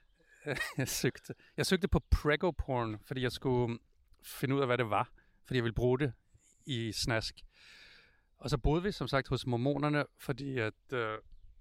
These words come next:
min kæreste, som nu er min kone, hun arbejder som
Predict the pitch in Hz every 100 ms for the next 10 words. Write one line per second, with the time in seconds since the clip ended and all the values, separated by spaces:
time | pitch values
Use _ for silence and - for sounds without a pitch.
0 | - - 127 113 123 135 - - 170 -
1 | _ - - - 117 113 113 107 - 147
2 | 160 165 - - 135 135 131 127 - 120
3 | 120 113 - 110